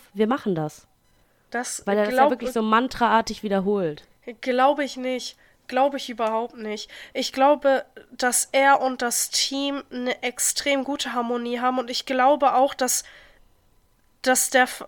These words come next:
Speaker 2: unser Verein ein extrem hartes Pflaster ist für Trainer.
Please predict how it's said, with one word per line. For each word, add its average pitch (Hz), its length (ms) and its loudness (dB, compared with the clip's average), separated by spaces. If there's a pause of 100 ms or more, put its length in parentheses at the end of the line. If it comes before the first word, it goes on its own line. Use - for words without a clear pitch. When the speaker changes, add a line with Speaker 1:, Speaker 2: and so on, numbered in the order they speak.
Speaker 2:
unser 277 380 2
Verein 262 600 2
ein 240 220 -2
extrem 254 540 -2
hartes 240 340 0
Pflaster 226 500 -2
ist 214 140 -4
für 214 120 -8
Trainer. 214 460 -4